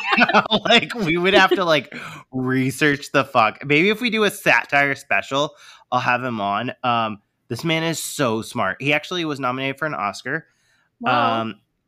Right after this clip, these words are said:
Speaker 1: he, uh, yeah, he was best friends with, like, fucking Kurt Vonnegut. And so Kurt was like, "Hey, do you wanna do the, uh,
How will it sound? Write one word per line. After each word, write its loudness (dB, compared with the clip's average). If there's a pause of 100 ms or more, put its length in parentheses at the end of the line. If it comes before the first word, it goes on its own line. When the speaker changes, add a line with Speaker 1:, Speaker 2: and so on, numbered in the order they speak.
Speaker 1:
he, -6
uh, 0
yeah, 0
he -8 (180)
was -12 (120)
best -8
friends -10
with, -18
like, -10 (100)
fucking -18
Kurt -18
Vonnegut. -12 (640)
And -8
so -6
Kurt -8
was -10
like, -4
"Hey, -4
do -4
you -4
wanna -6
do -4
the, -4
uh, 0